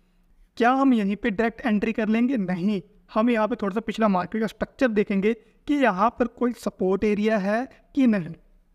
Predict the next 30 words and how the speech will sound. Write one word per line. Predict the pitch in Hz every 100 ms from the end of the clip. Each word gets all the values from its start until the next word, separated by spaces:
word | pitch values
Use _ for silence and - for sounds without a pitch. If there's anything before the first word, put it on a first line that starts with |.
| _ _ _ _ _ _
तो | 220
हम | 208
यहाँ | 196
पे | 202
थोड़ा | 208 202
सा | 214
पिछला | 190 208
मार्केट | 196 196 -
स्ट्रक्चर | - 208 233
देखेंगे, | 208 208 214 254 - _ _ _
तो | 240
हमें | 226 226
क्या | 208
पता | 196 202
लग | 208 190
रहा | 190
है | 202 - _ _
कि | 294
मार्केट | 247 202 196 269 262
एक | 269 - _ -
सपोर्ट | - 220 220 247 -
एरिया | 226 202 190 190
पे | 208
है। | 180
मैंने | 190 196 226
आपको | 220 -
यही | 202 196 196
बताया | 233 214 196 185
था | 190
अभी | 185 190